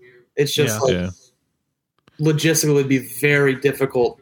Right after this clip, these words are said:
Speaker 2: to switch from an on season event to an off season event.
Speaker 3: Yeah, yeah, that makes sense.
Speaker 1: I think you would have to start early next year and then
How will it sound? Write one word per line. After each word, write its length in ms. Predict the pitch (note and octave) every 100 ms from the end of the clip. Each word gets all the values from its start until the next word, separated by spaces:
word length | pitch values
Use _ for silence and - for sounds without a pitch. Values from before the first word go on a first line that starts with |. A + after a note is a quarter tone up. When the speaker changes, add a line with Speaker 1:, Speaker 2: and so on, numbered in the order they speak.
| _
Speaker 2:
to 140 | -
switch 580 | B2+ - - C#3+ C3+ -
from 200 | - C#3
an 100 | B2+ B2
on 260 | C3+ C#3 C#3
season 320 | C#3+ D3 C3+
event 260 | B2+ C3+ B2
to 100 | A#2+
an 60 |
off 180 | A2+ A#2
season 240 | - A#2 A2+
event. 280 | A2 A2+ A2+ - - B2
Speaker 3:
Yeah, 420 | B2+ C3+ A#2+ A#2 A#2+ -
yeah, 140 | B2+
that 60 | A#2+
makes 220 | A#2 G#2+
sense. 320 | G2+ F#2+ - - _
Speaker 1:
I 60 | -
think 120 | A#2+
you 60 | A2+
would 80 | G#2+
have 160 | G#2 F2+
to 120 | F#2+
start 400 | - G#2+ F#2+ -
early 340 | F#2+ G#2 G2+ G2
next 420 | F#2+ G2 - -
year 360 | F2+ F2 F2
and 240 | C#2 F2 F2+
then 560 | F2+ F2 E2+ E2+ E2+